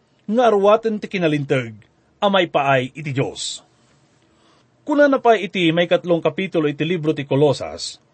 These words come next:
iti may katlo nga bersikulo, "Tanatay kayon, ket ti biagyo,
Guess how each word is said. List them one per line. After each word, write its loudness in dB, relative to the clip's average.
iti -2
may -2
katlo -2
nga 0
bersikulo, -2
"Tanatay 4
kayon, -2
ket -4
ti -2
biagyo, 0